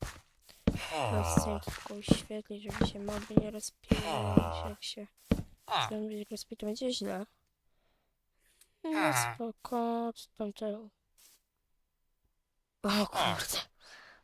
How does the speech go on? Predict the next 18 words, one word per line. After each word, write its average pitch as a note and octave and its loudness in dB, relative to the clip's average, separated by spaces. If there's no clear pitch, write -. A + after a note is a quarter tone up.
No - 10
X F#3 -4
D. F3 4
Dobra. G3+ 2
I G#3 -2
tu A3+ -2
musimy A#3 4
im G3+ -2
rozwalić. G3+ -4
Tu. - 4
Myślę, - -10
żeby G#3+ -10
jeden G#3 -2
był G3+ -12
rolnikiem, G3+ -8
jednego G3 -10
mam F#3+ -6
rolnika. F#3+ -6